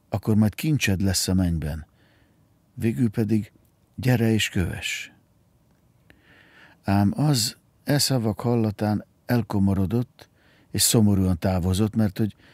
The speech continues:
nagy vagyona volt. Jézus ekkor körültekintett, és így szólt tanítványaihoz,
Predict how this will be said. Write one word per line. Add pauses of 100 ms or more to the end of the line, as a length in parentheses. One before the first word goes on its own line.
(220)
nagy
vagyona
volt. (1500)
Jézus
ekkor
körültekintett,
és
így
szólt
tanítványaihoz,